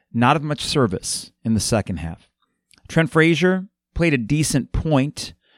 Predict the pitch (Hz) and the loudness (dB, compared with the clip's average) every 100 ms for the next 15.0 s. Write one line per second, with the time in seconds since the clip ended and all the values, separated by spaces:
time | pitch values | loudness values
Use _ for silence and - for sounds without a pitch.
0 | _ - 120 131 131 143 117 123 - 139 | _ -6 2 2 4 2 2 0 2 0
1 | 147 147 127 127 113 - 127 117 - - | 2 2 4 6 4 2 2 2 0 -6
2 | - 165 165 - 151 139 135 123 123 117 | -4 0 0 0 0 2 2 2 2 2
3 | 110 117 117 - - 110 113 - - 135 | 2 4 2 -2 -6 -2 -2 -2 -2 -4
4 | - 101 - 139 107 101 - - _ - | -4 -4 -2 0 0 -2 -8 -16 _ -20
5 | - - 143 123 139 127 117 107 120 101 | -8 -2 0 0 0 0 0 0 0 2
6 | 117 95 - - 123 98 87 80 _ - | 0 -4 -6 -2 -2 -2 -4 -10 _ -20
7 | - - - 131 139 135 113 117 120 110 | -20 -4 2 4 4 4 2 2 -2 0
8 | 117 - 135 110 - _ - 127 127 117 | 0 2 0 0 -4 _ -6 0 2 2
9 | - 120 127 120 104 101 107 92 104 101 | 0 0 2 2 0 0 -2 2 2 2
10 | 95 117 104 104 - 110 107 - 101 - | 2 0 0 -2 0 -2 -2 -2 -4 -2
11 | 104 - 107 101 98 101 107 107 101 98 | -4 0 -2 -2 -6 -4 -2 -2 -2 -6
12 | - 95 87 - - _ _ _ - - | -4 -4 -4 -8 -14 _ _ _ -12 -2
13 | 120 101 95 101 110 101 - 98 104 113 | 0 2 0 0 -2 -2 -2 -4 -2 -2
14 | - 147 123 113 - - 110 92 69 | -4 -4 -4 -4 -6 -4 -2 -4 -8